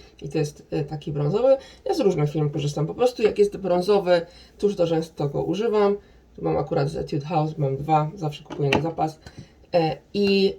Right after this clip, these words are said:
e, po prostu byle był brązowy. Czarny,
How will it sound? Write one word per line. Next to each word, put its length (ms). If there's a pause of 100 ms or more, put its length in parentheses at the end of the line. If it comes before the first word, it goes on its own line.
(100)
e, 280
po 120
prostu 1000 (100)
byle 280
był 100
brązowy. 520
Czarny, 560